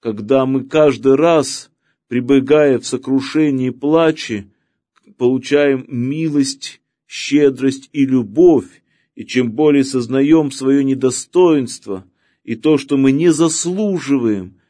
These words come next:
ни одного момента этой милости Божьей, получая ее, мы понимаем, насколько действительно Он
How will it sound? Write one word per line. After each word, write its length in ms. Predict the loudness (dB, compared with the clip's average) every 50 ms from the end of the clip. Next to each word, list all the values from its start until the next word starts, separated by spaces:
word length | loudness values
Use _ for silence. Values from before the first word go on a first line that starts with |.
| _ _ -10
ни 160 | -4 -2 2
одного 640 | 2 2 0 0 0 0 2 4 4 2 2 -2 _ _ _ _ _ _
момента 720 | -10 -6 -4 -2 -2 -2 -2 -2 -2 -2 -2 -2 0 -2
этой 240 | -2 0 0 0 0
милости 560 | 0 0 -2 -2 -2 -2 -4 -6 -6 -8 -10
Божьей, 480 | -10 -4 -2 0 0 0 0 -4 -14 -12
получая 720 | -8 -6 -6 -4 -6 -6 -4 0 0 0 2 2 0 0
ее, 560 | 0 -2 -2 -4 -4 -2 -2 -2 -2 -4 -8 _ _ _ _ _ -12
мы 100 | -12 -8
понимаем, 640 | -2 -2 0 0 0 -2 -2 -2 -2 -2 -4 -4
насколько 540 | -6 -8 -10 -8 -4 -4 -4 -4 -4 -8 -8
действительно 880 | -8 -8 -14 -14 _ -8 -8 -8 -8 -6 -8 -8 -6 -6 -6 -8 -8 _ _
Он 560 | -2 0 2 2 4 2 0 0 -2 -6 -10